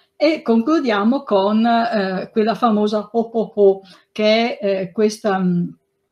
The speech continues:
quest'idea di creare una bottiglia, eh, commestibile. Soprattutto, eh, gli autori hanno pensato alle gare sportive,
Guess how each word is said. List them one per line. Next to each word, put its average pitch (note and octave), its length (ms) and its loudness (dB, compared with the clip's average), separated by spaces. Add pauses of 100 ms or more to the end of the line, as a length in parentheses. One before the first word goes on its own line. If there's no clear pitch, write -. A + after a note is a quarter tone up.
(380)
quest'idea G#3+ 760 2
di G3 160 -4
creare F#3+ 600 -4
una A#3 240 0
bottiglia, G#3 920 -4 (440)
eh, - 160 -14
commestibile. F#3+ 1000 -2 (380)
Soprattutto, A#3+ 840 -2
eh, G3 220 0
gli G3+ 100 -2
autori A3 720 -2
hanno A3 280 0
pensato A3+ 840 -6
alle G3+ 280 0
gare G#3+ 260 -2
sportive, F3+ 880 -8